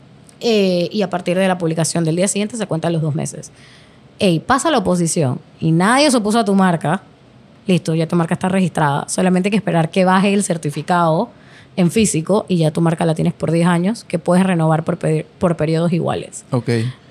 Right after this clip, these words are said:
Speaker 2: ¿Qué hay que aportar para arrancar ese proceso?
Speaker 1: A ver, un poder, Panamá es uno de los países más simples, de hecho, en temas de, de registro de marca.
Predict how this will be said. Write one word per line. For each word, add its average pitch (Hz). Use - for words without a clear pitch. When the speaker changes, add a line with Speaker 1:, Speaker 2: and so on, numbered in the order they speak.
Speaker 2:
¿Qué 180
hay 175
que 196
aportar 131
para 127
arrancar 120
ese 131
proceso? 113
Speaker 1:
A 190
ver, 170
un 214
poder, 247
Panamá 202
es 226
uno 277
de 208
los 196
países 190
más 220
simples, 180
de 160
hecho, 170
en 175
temas 170
de, 156
de 160
registro 160
de 185
marca. 165